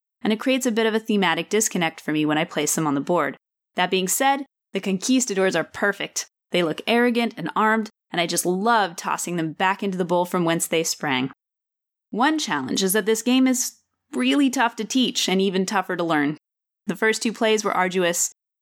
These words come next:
By the third, we figured out the eccentricities and gameplay immediately became smoother. The complexity stems from good instincts. The game feels thematically rich, and the complex decision space is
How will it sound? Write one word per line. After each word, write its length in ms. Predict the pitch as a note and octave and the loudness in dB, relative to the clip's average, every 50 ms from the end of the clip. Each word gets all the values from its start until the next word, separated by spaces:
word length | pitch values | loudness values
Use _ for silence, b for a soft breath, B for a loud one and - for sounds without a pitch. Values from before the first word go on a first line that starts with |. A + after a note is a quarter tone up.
| _ - | _ -2
By 100 | F3+ F#3+ | 0 0
the 80 | G3+ | 0
third, 300 | G3+ - B3+ C#4 C4 A#3+ | 2 2 2 2 2 2
we 100 | G#3+ A3+ | 2 0
figured 300 | A3+ - G#3 G3+ G3 F#3 | 0 0 0 2 2 2
out 160 | F#3+ F3+ F3+ | 0 0 0
the 100 | - F3+ | 0 -2
eccentricities 840 | E3+ F3 - - F#3 F#3 - - B3+ C4 - A#3+ A#3+ A#3+ A#3+ A#3 G3+ | -2 -2 -2 -2 -2 0 0 0 0 0 2 2 2 4 4 4 2
and 180 | F#3 F3 E3+ D#3 | 0 0 0 0
gameplay 440 | F#3 F#3 F#3 F3+ F3 - F3 E3+ E3 | 0 0 0 0 -2 0 0 2 2
immediately 400 | E3 E3 E3 D#3+ D#3+ - - E3 | 2 2 0 0 0 0 0 0
became 300 | D#3+ D3+ E3+ D#3+ D3 C#3 | -2 -2 0 -2 -2 0
smoother. 480 | - - F#3+ F3+ D#3+ E3+ D#3 D3 E3+ - _ _ _ _ _ _ _ _ _ - | -2 0 0 0 0 0 0 -2 -4 -6 _ _ _ _ _ _ _ _ _ -4
The 80 | G3+ F#3+ | -2 0
complexity 580 | A#3 G3+ F#3+ C4 B3+ C4 C4 - C#4 B3 C4 | 0 0 0 0 0 0 0 0 2 2 2
stems 420 | B3+ - - A#3+ G#3+ G#3+ G#3 G3 - | 2 2 0 2 2 2 2 0 0
from 240 | - F#3 F3 E3+ | 0 -2 -2 -2
good 220 | D3 - G3 G3 F3 | 0 0 0 0 2
instincts. 640 | D#3+ D3+ D#3 - - - - - - - - - - - _ _ _ _ _ _ - | 0 0 0 -2 -2 -2 -4 -4 -2 -2 -4 -4 -4 -8 _ _ _ _ _ _ -6
The 80 | F3+ | -4
game 300 | F3 F3+ G#3+ A#3 B3 B3 | -2 0 2 2 2 2
feels 280 | A#3+ B3 A#3 G#3+ G#3 G3+ | 2 2 0 0 0 0
thematically 540 | - F#3+ F3+ F3 D#3+ D#3 D#3+ - - E3 D3 | 0 0 0 0 0 0 -2 -4 -4 -2 0
rich, 340 | F#3+ B3+ - - - - - _ _ _ _ - | 0 0 -2 -2 -6 -8 -10 _ _ _ _ -10
and 120 | - E3 | -8 -8
the 60 | D#3 C#3+ | -8 -8
complex 560 | - - - F#3+ A3+ A#3+ C4 B3+ A#3+ A#3+ - | -8 -4 -2 -2 0 0 0 -2 -2 -2 -2
decision 420 | - A3 A3 - A3 G#3 G#3+ G#3+ | -2 -2 0 0 0 2 2 0
space 440 | G#3 - - - G3+ G#3 G#3 - - | 0 0 0 2 2 2 0 -2 -4
is 120 | D3+ - | -6 -8